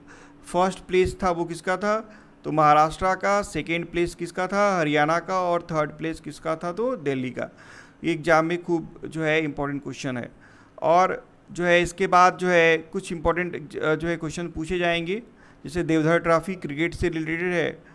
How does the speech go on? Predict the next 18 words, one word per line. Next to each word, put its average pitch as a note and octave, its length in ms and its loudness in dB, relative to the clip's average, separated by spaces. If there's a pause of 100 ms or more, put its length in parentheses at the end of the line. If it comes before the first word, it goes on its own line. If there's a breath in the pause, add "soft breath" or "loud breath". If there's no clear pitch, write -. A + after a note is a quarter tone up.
(500 loud breath)
क्रिकेट D#3 360 -4
से - 160 -2
रिलेटेड E3 440 -4
है। D#3+ 200 4
और D#3+ 420 4
जो E3 140 -8
है, D#3 340 2
अ, - 1500 -6
जो D#3 240 -4
है D3+ 360 0 (840)
ये D#3+ 140 0
कहाँ E3+ 300 2
पे F#3 80 2
हुई F3 300 -2
थी? G#3 100 -6
तो A3 120 0
रांची C#3+ 320 0
में। B2+ 200 -8